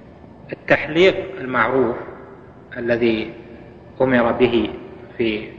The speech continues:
بعد أداء النسك العمرة أو الحج وجعل أفضل من التقصير، وجاء في قول الله جل وعلا: "لتدخلن المسجد الحرام إن شاء الله آمنين محلقين رؤوسكم ومقصرين"،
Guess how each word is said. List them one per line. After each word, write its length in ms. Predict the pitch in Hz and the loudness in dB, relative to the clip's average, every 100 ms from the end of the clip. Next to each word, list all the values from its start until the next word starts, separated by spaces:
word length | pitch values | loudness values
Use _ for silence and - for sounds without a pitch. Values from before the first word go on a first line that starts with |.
| - - | -18 0
بعد 240 | 123 113 | 4 4
أداء 380 | 113 110 120 120 | 2 0 0 -2
النسك 400 | 120 120 123 147 - - - - - - - - - | -2 -4 2 0 0 -8 -14 -16 -18 -18 -18 -20 -10
العمرة 580 | 110 107 123 113 110 - - | 2 4 6 4 2 -2 -2
أو 120 | 117 | 0
الحج 280 | 107 - 139 - - - - - - - - | 2 2 2 0 -12 -14 -18 -18 -20 -18 -10
وجعل 380 | 113 120 113 113 | -2 4 6 6
أفضل 580 | 113 110 - 117 117 - - 117 | 4 2 2 2 2 0 -8 -10
من 220 | 113 104 | -8 -8
التقصير، 720 | 104 - - 110 - - 123 147 - - - - - - - - | -10 -10 -8 -8 -4 4 6 6 -2 -12 -14 -16 -18 -20 -16 -4
وجاء 420 | 117 117 120 - | -2 2 2 2
في 200 | - 107 | -2 -4
قول 220 | - 117 | 0 0
الله 340 | 113 113 107 110 | 2 0 0 0
جل 260 | 117 110 | 0 4
وعلا: 480 | 107 101 117 117 117 - - - - - - - - - | 4 6 6 6 2 -4 -12 -16 -18 -18 -18 -18 -20 -6
"لتدخلن 640 | 123 - 117 - 117 117 113 | -2 0 0 0 2 4 4
المسجد 520 | 107 113 110 117 107 | 2 2 0 -2 -2
الحرام 580 | 104 - 113 117 113 110 | -2 0 2 4 2 2
إن 260 | 110 120 | -2 -4
شاء 440 | 110 117 113 110 110 | -4 0 2 2 0
الله 680 | 110 110 113 110 107 123 123 | -4 -2 -2 0 2 4 4
آمنين 540 | 117 113 120 120 107 | 4 2 4 4 2
محلقين 800 | 104 104 - 127 117 110 123 117 | -2 -2 2 2 2 0 0 0
رؤوسكم 800 | 110 110 123 127 104 - 120 113 | 0 0 4 4 4 -4 -4 2
ومقصرين"، 1000 | 127 127 - 147 - 120 131 151 147 | 4 4 2 -2 -2 4 6 6 4